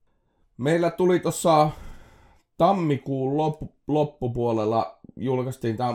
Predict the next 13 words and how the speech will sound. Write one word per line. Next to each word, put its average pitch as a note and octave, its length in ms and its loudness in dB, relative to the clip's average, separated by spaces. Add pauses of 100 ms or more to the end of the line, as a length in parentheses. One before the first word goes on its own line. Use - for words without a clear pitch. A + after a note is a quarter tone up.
(120)
Munkkivuori-jakso, A2+ 1600 0 (600)
eli G#2+ 220 0
siis G#2+ 180 -2
meidän A2+ 420 4
Badroom-podcastissa, G2+ 1160 2
ja G#2+ 160 6 (400)
Munkkivuoresta C#3 760 4
jauhoit C3 400 8
sinäkin C#3+ 540 2
tuolla, A2+ 460 6
ö, A2+ 420 8
viime C3 380 6
vuoden A2 640 6